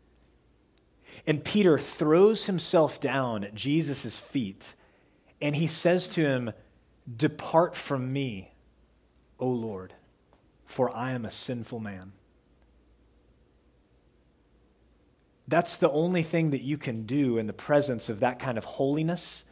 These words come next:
in the presence of that kind of glory, where he realizes this is the Son of God.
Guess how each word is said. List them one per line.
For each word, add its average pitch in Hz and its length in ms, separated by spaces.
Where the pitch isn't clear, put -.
in 147 100
the 131 60
presence 139 460
of 120 80
that 131 180
kind 127 220
of 104 180
glory, 135 560
where 135 140
he 151 200
realizes 127 960
this 147 500
is 113 600
the 123 100
Son 135 280
of 104 120
God. 123 340